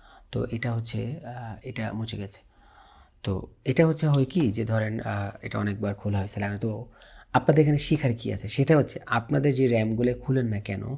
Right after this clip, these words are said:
তো ওই র্যামের যেখানে সিরিয়াল নাম্বার থাকে, তো ওইটা ধরে খুলবেন না। normally হচ্ছে আপনার এই যে মাদারবোর্ড দেখতে পাচ্ছেন, হ্যাঁ,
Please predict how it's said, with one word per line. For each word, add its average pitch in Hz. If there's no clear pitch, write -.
তো -
ওই 160
র্যামের 131
যেখানে 143
সিরিয়াল 156
নাম্বার 95
থাকে, 104
তো -
ওইটা 165
ধরে 127
খুলবেন 107
না। 98
normally 147
হচ্ছে 123
আপনার 117
এই 123
যে 123
মাদারবোর্ড 110
দেখতে 101
পাচ্ছেন, 117
হ্যাঁ, 156